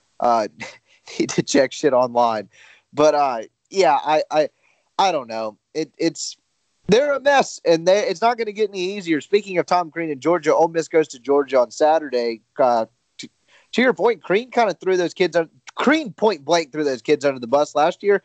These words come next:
and guess what? He's got a lottery pick, and they're not much better this year. So that's an interesting how that works. But, uh, Ole Miss goes there Saturday.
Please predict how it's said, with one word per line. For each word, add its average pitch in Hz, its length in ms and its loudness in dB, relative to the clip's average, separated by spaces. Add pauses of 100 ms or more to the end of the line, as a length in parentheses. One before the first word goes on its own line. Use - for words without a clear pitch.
(260)
and 165 140 -2
guess 202 180 2
what? 196 140 0
He's 180 100 -2
got 254 140 -2
a 196 80 2
lottery 202 380 0
pick, - 260 -8
and 160 100 -16
they're 170 80 -12
not 196 300 -12
much - 240 -6
better 160 260 -2
this 151 260 -6
year. 92 200 -2
So 135 180 -2
that's 147 300 -2
an 139 120 -8
interesting 123 560 -6 (380)
how 127 160 0
that 123 240 -2
works. 113 400 -10 (360)
But, 160 160 4
uh, 143 220 2 (180)
Ole 208 140 0
Miss 208 180 -6
goes 185 200 -2
there 170 100 -6
Saturday. 214 540 0